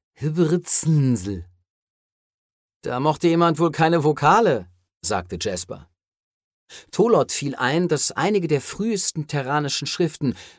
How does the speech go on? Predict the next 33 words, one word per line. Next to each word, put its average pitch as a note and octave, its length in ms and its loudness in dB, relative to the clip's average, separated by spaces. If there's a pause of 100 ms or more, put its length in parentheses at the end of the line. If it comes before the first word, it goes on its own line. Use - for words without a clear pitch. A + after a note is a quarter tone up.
nur F#3 260 6
Zeichen D#3 460 0
für D3 200 -6
Konsonanten G2 680 -2
enthielten. F2 540 -18 (640)
Erst D3+ 240 0
viel F3 140 -2
später F#3 440 2
waren B2 240 2
darunter B2+ 540 2
beispielsweise A#2+ 760 -2
im A2 120 -10
Hebräischen C3+ 680 0 (260)
zur - 180 2
Vereinfachung E3+ 880 0
Punkte F#3 420 0
und C#3 140 -6
Striche - 460 -2
als F2 220 -6
Lautmerkmale G2 800 -2
hinzugefügt F#2+ 680 -6
worden. E2+ 320 -14 (1000)
Gleichzeitig E3 680 0
erinnerte F3 480 0
ihn E3 180 -2
sein C3+ 220 0
Planhirn D3 560 0
an C#3 100 -8
das C3+ 240 -2
Volk D3+ 440 0
der - 140 -4
Insektoiden D3+ 800 -2
Stur. - 460 -6